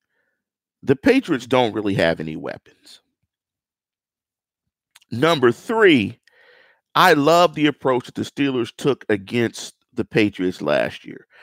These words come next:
I thought they played very good quality defense against the Patriots. And I think that the Steeler football team going into twenty nineteen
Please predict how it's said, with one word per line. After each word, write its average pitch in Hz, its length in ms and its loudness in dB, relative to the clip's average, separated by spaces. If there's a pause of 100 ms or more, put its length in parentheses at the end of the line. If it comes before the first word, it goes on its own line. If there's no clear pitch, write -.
(200)
I 120 160 2
thought 113 320 0
they 90 100 -2
played 92 440 -2
very 120 500 -2
good 104 340 0
quality 92 440 -2
defense 78 480 -14
against - 280 -14
the - 60 -20
Patriots. - 640 -20 (580)
And 170 480 2 (460)
I 226 260 0
think 156 420 0 (420)
that 120 500 2 (360)
the 113 120 -4
Steeler 190 440 -4
football 120 460 -4
team 104 460 -4 (440)
going 160 320 0
into 156 320 -6
twenty 135 340 -4
nineteen 107 720 -2